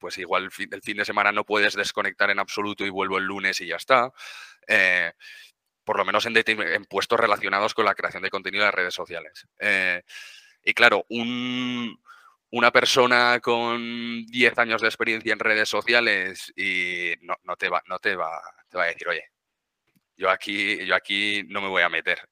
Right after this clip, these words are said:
O sea, o sea, yo el viernes desconecto. Como mucho te programo algún tweet y, y, y, y hasta luego. Eh, claro, entonces, no, aparte de que no va a comprender en absoluto el sector.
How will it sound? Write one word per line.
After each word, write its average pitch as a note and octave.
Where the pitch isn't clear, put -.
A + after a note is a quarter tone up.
O E2+
sea, E2+
o -
sea, F#2
yo F#2
el G2
viernes B2+
desconecto. F#2
Como F#2
mucho F#2+
te G#2+
programo G2+
algún G2
tweet D#3+
y, G2
y, E2
y, D#2
y E2
hasta D#2
luego. D#2+
Eh, G2+
claro, A#2
entonces, G2+
no, G#2+
aparte F2+
de F2+
que F#2
no F2
va F2
a -
comprender E2+
en E2+
absoluto E2+
el E2
sector. -